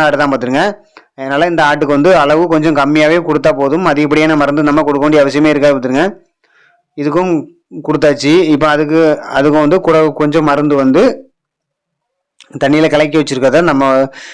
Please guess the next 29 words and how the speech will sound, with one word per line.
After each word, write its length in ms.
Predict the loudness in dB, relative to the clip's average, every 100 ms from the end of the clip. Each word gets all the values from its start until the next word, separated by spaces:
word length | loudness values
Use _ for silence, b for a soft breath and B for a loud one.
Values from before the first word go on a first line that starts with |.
| B
சிரிஞ்சு 320 | -2 0 2
மூலமா 340 | 2 2 2 2
வயிக்குல 380 | 2 2 0 0
எடுத்து 220 | 0 2 0 -2 B _
கொடுக்கணும். 440 | -8 -4 -2 -2
இப்போ 200 | -4 -2
இந்த 140 | 0 2
ஆடுகள் 340 | 0 2 0
வந்து 140 | 2 0
அங்கேயும் 280 | 0 0
இங்கேயும் 180 | 0 0
அசையாதபடி 540 | 0 0 0 0 0 0
காலுக்குள்ள 480 | 0 0 0 0 0
வச்சு 220 | 0 0 0
அமுக்கி 340 | 0 0 0 -2 -6 B -12
பிடிச்சிக்கணும் 420 | -8 -4 -2 -2
பார்த்துருங்க. 260 | -2 -2
ஆடுகள் 320 | -2 0 0 0
அங்கேயும் 220 | 2 2
இங்கேயும் 200 | 2 0
அசைச்சுக்கிட்டு 580 | -2 -4 -2 -2 0 0
இருந்தா 260 | 2 0
நம்ம 220 | 0 0 0
வந்து 220 | 2 2 2
ஆட்டுக்கு 340 | 0 -2 -2
சரியா 260 | 0 2 2
மருந்து 340 | 0 0 0 -2 B B B B B B _
கொடுக்க 220 | -8 -4 -2
முடியாது. 440 | 0 2 2 2